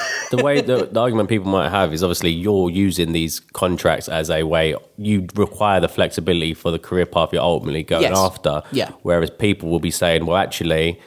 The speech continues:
Speaker 1: there's a lot of people out there that are low skilled, are gonna go into these jobs that don't require too much, like, credentials,
Speaker 2: Mm.
Speaker 1: and then they're someone who actually their whole life relies on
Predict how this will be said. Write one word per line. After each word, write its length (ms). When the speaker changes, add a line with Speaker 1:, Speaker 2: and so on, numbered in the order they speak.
Speaker 1:
there's 140
a 40
lot 100
of 60
people 220
out 160
there 200
that 200
are 220
low 240
skilled, 500
are 240
gonna 220
go 180
into 300
these 180
jobs 240
that 240
don't 240
require 400
too 240
much, 320
like, 460
credentials, 920
Speaker 2:
Mm. 40
Speaker 1:
and 220
then 200
they're 180
someone 300
who 120
actually 380
their 180
whole 420
life 540
relies 540
on 260